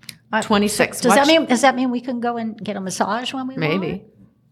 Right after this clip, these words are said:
Speaker 1: Sounds good
Speaker 2: Sounds
Speaker 1: to me.
Speaker 2: nice. Number twenty-six, watch T V a la carte. Consider canceling cable or streaming subscriptions, Netflix, Hulu, et cetera.
Speaker 1: No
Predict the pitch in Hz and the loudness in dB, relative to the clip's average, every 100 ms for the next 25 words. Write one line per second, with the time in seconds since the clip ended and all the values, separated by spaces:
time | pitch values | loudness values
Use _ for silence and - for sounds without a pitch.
0 | _ - 240 240 262 226 190 240 190 196 | _ -8 -4 -2 0 2 2 2 2 0
1 | 147 - - - - - 214 233 247 240 | -2 -12 -20 -20 -20 -6 0 2 2 2
2 | 254 240 240 - 220 214 - 185 190 247 | 2 4 2 2 4 2 -2 0 2 2
3 | - - - 220 190 202 202 - 185 185 | -2 -6 -2 0 0 0 2 2 2 0
4 | 165 - 180 175 - - _ _ _ _ | -4 -2 0 0 -4 -12 _ _ _ _
5 | - 202 202 240 254 - 240 226 208 202 | -2 -2 0 0 0 0 0 0 -2 -2
6 | 220 196 185 185 175 - 220 208 180 - | 0 0 0 -2 -2 0 2 2 0 -4
7 | 156 - - 139 - 139 156 160 - 165 | -10 -10 -10 -12 -10 -10 -4 -4 -4 -12
8 | - 160 151 143 - 233 494 508 | -8 -8 -6 -8 -4 -2 2 4